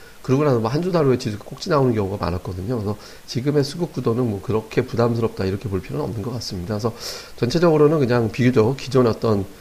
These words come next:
시장을 바라보던 관점, 전략 그대로 유지하면서 눌러줄 때마다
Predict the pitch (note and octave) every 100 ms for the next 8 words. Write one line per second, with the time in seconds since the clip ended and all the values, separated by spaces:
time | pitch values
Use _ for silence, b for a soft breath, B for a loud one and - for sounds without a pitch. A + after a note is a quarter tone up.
0 | B - D3 C#3 C3+ G2+ G#2+ G#2+ G2+ G#2
1 | F2+ F2+ D3+ C3+ F#2+ A#2 B2+ G#2+ A2+ G#2
2 | F2 F#2 F2+ A2+ E3 B B B B B2+
3 | C#3+ D3 A2+ A#2+ A#2 F2+ A2 G2+